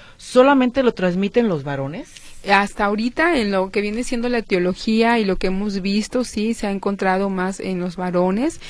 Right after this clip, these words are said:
Speaker 2: Sin embargo, bueno, hay otras, eh, también la mujer lo puede tener, lógicamente. Hay muchas formas de, en este caso, de poder contagiarse mediante lo que son fomites, le decimos nosotros, ropa interior, que se supone que nadie se debe prestar la ropa interior, ¿verdad?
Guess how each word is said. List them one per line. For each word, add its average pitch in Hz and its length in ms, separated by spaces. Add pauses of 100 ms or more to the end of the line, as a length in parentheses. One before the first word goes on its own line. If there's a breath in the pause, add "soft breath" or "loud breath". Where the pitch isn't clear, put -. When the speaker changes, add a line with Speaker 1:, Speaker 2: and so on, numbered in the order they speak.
(160 loud breath)
Speaker 2:
Sin 208 240
embargo, 196 460
bueno, 214 380
hay 190 180
otras, 196 340
eh, 190 100
también 180 320
la 202 80
mujer 196 260
lo 196 100
puede 190 220
tener, 180 340
lógicamente. 185 680
Hay 208 80
muchas 202 320
formas 202 360
de, 196 240 (280 loud breath)
en 190 180
este 185 240
caso, 185 340
de 165 180
poder 170 340
contagiarse 185 920 (340 loud breath)
mediante 175 560
lo 170 120
que 180 120
son 175 220
fomites, 214 520
le 196 100
decimos 190 420
nosotros, 185 480
ropa 190 220
interior, 185 320
que 190 100
se 180 100
supone 170 340
que - 80
nadie 160 180
se 165 120
debe 165 220
prestar 175 300
la 185 80
ropa 196 220
interior, 247 360
¿verdad? 180 300